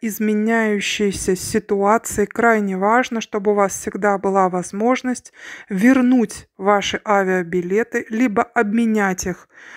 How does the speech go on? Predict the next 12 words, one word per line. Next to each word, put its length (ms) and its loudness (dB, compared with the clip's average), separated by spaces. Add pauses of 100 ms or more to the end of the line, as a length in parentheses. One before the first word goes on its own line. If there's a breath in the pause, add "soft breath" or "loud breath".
(140)
в 80 -20
том 220 2
случае, 580 2
если 540 2 (260 loud breath)
поездка 760 0
по 200 -2
независящим 1040 0 (300 soft breath)
от 200 -2
вас 440 2
обстоятельствам 960 -4
не 180 2
состоится. 880 -2